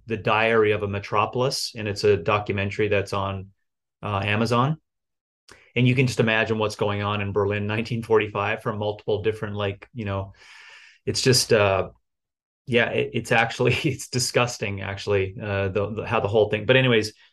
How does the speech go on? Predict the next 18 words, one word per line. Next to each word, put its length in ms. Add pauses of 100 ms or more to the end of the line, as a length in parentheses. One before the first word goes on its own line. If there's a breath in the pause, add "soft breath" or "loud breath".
(140 soft breath)
what 120
was 100
disgusting 500
in 120
that, 180
just 140
to 60
bring 260
it 160
into 300
what 200
people 240
know 180
about, 300
but 140
the 80
disinformation 880
that 240